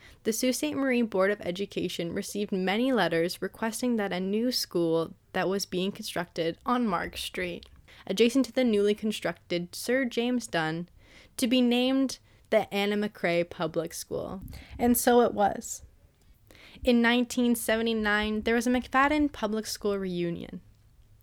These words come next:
Anna Troisto and Janice Scarfone, members of the student committee, spent over a year organizing the reunion. They reported that three thousand four hundred invitational brochures had been mailed out,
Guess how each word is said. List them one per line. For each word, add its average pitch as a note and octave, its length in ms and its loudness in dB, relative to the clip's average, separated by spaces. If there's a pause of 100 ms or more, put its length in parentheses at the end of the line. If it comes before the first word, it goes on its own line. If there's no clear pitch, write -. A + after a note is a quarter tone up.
(420)
Anna B3 240 2
Troisto G#3+ 880 0 (120)
and G#3+ 240 2
Janice A3 480 -2
Scarfone, F3+ 720 -2 (200)
members B3+ 380 6
of B3+ 160 -2
the C#4 100 2
student G3+ 420 -2
committee, F3 580 -4 (260)
spent C4+ 460 0
over C4 260 6
a C4+ 80 6
year A3 440 4
organizing G#3+ 680 2
the G#3 100 2
reunion. E3+ 640 -2 (420)
They A#3 160 6
reported B3+ 540 6
that A3 420 2
three C#4 480 0
thousand A3+ 840 2
four A#3+ 240 4
hundred G3 460 0
invitational A3+ 680 0
brochures G3 600 -2
had F#3+ 180 -2
been G3+ 200 0
mailed G3 360 -2
out, F3 380 -2